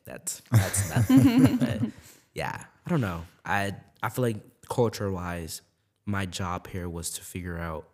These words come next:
Speaker 1: or not figure out, but learn and understand another's culture.
Speaker 2: Okay.
Speaker 1: And being able to experience that has,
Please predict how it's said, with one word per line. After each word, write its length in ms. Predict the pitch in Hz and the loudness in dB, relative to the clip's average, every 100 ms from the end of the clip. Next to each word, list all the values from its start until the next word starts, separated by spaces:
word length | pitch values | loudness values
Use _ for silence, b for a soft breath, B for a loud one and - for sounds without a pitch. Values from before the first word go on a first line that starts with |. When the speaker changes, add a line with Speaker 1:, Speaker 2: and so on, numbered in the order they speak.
| _ | _
Speaker 1:
or 80 | 120 | -2
not 220 | 123 131 | 0 -2
figure 200 | - 104 | -4 -4
out, 200 | 87 - 98 | -4 -6 -8
but 60 | |
learn 440 | 85 85 92 92 98 | -8 -6 -6 -4 -6
and 100 | - | -6
understand 640 | 87 87 - 85 78 71 95 | -10 -8 -8 -8 -10 -12 -10
another's 400 | 92 82 76 - | -8 -8 -10 -14
culture. 420 | - - - - B B B | -16 -14 -16 -18 B B B
Speaker 2:
Okay. 300 | 185 - - | -8 -8 -10
Speaker 1:
And 340 | 92 85 80 - _ 87 | -8 -8 -10 -14 _ -4
being 240 | 110 110 | -2 0
able 200 | 110 101 | -2 -2
to 120 | - 98 | -6 -6
experience 440 | - 85 78 73 | -8 -8 -10 -12
that 180 | 78 80 | -12 -12
has, 340 | 80 76 - | -12 -14 -20